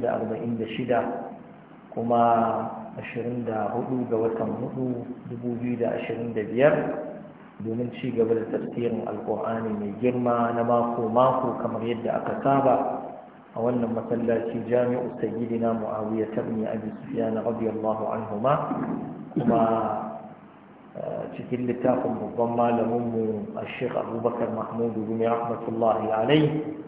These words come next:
littafin Taraddul Azhani ila Ma'ani Al-Qur'an, kuma muna cikin Suratul Baqara. A cikin Suratul Baqara kuma za mu yi majalisi na saba'in da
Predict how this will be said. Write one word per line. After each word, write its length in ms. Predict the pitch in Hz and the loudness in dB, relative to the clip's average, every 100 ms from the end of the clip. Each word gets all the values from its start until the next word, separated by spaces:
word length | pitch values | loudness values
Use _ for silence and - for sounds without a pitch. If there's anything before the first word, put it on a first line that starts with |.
| - - - - - - - 120 | -14 -16 -18 -20 -20 -20 -10 -8
littafin 560 | - 127 123 123 113 120 | 0 2 4 2 0 2
Taraddul 440 | 113 127 131 117 | 2 2 0 0
Azhani 640 | 123 120 - 127 127 120 113 | 0 -2 -2 2 2 2 0
ila 120 | 117 120 113 | 2 2 2
Ma'ani 280 | 113 117 107 104 | 2 2 -2 -4
Al-Qur'an, 500 | 110 - 135 135 123 - - - - - | -4 2 4 4 2 -4 -8 -12 -16 -12
kuma 160 | 110 117 | -4 0
muna 160 | 123 113 - | 0 0 -2
cikin 240 | - 110 - | -6 -6 -4
Suratul 320 | 120 120 113 | -4 0 2
Baqara. 720 | 127 127 135 131 123 - - - - - - - - | 4 4 6 6 4 2 -2 -6 -10 -14 -18 -20 -8
A 40 | - - | -8 -6
cikin 320 | 151 160 160 - | -4 0 0 2
Suratul 480 | 156 160 156 135 | 4 6 4 4
Baqara 400 | 143 139 147 131 131 | 4 6 6 4 2
kuma 160 | 135 131 | 2 4
za 240 | 135 135 | 4 4
mu 80 | 131 | 4
yi 80 | 120 | 4
majalisi 480 | 123 127 120 - - 120 | 4 4 2 0 -2 -2
na 160 | 123 117 123 | -2 0 0
saba'in 480 | 107 110 131 127 | 0 -2 -2 -2
da 120 | 123 | 2